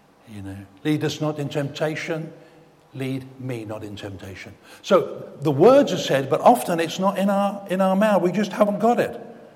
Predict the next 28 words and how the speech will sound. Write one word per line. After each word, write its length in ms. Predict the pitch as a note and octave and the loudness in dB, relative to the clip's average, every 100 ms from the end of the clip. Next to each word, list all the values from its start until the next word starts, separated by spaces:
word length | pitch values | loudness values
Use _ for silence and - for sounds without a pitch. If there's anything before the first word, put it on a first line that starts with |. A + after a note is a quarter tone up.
| - _ _ _ _ - C#3 - - - - | -20 _ _ _ _ -12 -12 -14 -20 -20 -8
It's 240 | E3+ E3+ - - - _ - - - - | -6 -6 -10 -18 -20 _ -20 -14 -8 -2
in 120 | G3+ | 2
our, 340 | G3+ G3 - - - - | 4 2 0 -8 -14 -2
in 100 | F#3 | 4
our 160 | F#3+ F#3 | 4 6
world 340 | F#3+ B3+ B3+ | 6 6 6
today, 400 | G#3+ F3 F3+ D3 | 2 6 6 6
we've 220 | C#3 D#3 - | 2 -2 -2
kind 280 | G#3 G#3+ | -2 0
of 120 | G3 D3+ | 0 -2
lost 640 | F3 A3 - - - - - _ _ | -2 -2 -2 -8 -10 -14 -20 _ _
what's 180 | D#3+ D#3+ | 0 0
going 340 | - E3 D#3+ E3 | 4 2 4 2
on. 160 | C#3 | 2
We 160 | D#3 - | 2 0
in 100 | G3+ | 0
the 80 | F3+ | -2
sophisticated 960 | - D#3 G#3 - F#3+ - E3+ D#3 D3 | -6 -8 -8 -8 -6 -2 -2 -2 -2
West, 380 | D3 B2 - - - - - _ _ _ _ _ - _ | 0 0 -2 -12 -16 -20 -20 _ _ _ _ _ -20 _
with 140 | D3+ D3 | -2 0
our 120 | D3 | 0
self-centeredness, 1000 | - - F3+ - - G3+ D3 B2+ A#2 G#2+ - - | 0 2 2 2 -2 -2 -2 -4 -6 -8 -14 -6
have 260 | - D3 | -4 -2
lost 380 | E3+ F#3+ A#3+ - | 2 4 2 -2
the 80 | D3+ | -6
fact 460 | - A#2+ F#2+ - - - - _ _ _ _ | -2 -2 -2 -8 -20 -20 -20 _ _ _ _
that 320 | - D3+ C#3+ C3 | -4 -4 -4 -2
God 440 | G3 G#3+ G#3+ | 0 2 0